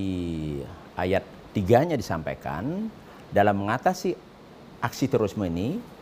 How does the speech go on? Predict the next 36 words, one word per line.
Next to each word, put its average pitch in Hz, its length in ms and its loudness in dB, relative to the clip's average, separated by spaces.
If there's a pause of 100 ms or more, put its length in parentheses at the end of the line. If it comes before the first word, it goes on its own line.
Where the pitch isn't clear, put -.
(120)
itu 143 240 0
dijabarkan 104 640 2
dalam 101 400 0
peraturan 123 400 0
presiden 73 480 -2 (560)
yang 107 240 4
saat 107 240 0
ini 107 240 0
sedang 98 320 -2
digodok 87 400 4 (400)
oleh 78 560 0
Kementerian 90 560 2 (640)
Politik 90 320 2
Hukum 92 180 0
dan 80 160 2 (160)
Keamanan, 80 400 0
Polhukam, 104 480 2 (640)
dan 78 160 -2
sudah 85 160 2
masuk 82 320 -2
ke - 80 -4
D 73 80 -2
P 73 140 -2
R, 101 240 4 (260)
mudah-mudahan, 80 600 -4
eh, 85 360 -8
menjadi 78 320 -2
payung 90 240 2
hukum 127 320 4 (160)
untuk 76 220 -6
T 76 100 -6
N 69 160 -4
I. 58 120 -8 (960)
Kemudian 117 320 6
yang 127 240 4
kedua, 98 640 4